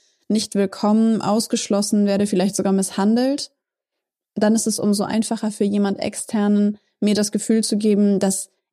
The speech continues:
er oder sie jetzt die oder derjenige ist, der mich retten wird, der mich hier rausholt, der endlich mal zuhört, der endlich mal versteht. Ja, aber an der Stelle ist natürlich auch wichtig,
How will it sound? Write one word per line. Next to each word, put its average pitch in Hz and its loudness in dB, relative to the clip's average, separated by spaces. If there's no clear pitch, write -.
er 208 2
oder 202 2
sie 208 2
jetzt 202 -4
die 208 2
oder 202 0
derjenige 196 2
ist, - -4
der 190 2
mich 185 0
retten 208 2
wird, 196 0
der 196 2
mich 196 0
hier 202 -2
rausholt, 202 0
der 202 -2
endlich 226 0
mal 202 2
zuhört, 214 0
der 202 -2
endlich 226 2
mal 202 2
versteht. 208 -2
Ja, 202 2
aber 202 2
an 208 4
der 214 2
Stelle 220 2
ist 214 0
natürlich 202 -2
auch 202 -6
wichtig, 220 -2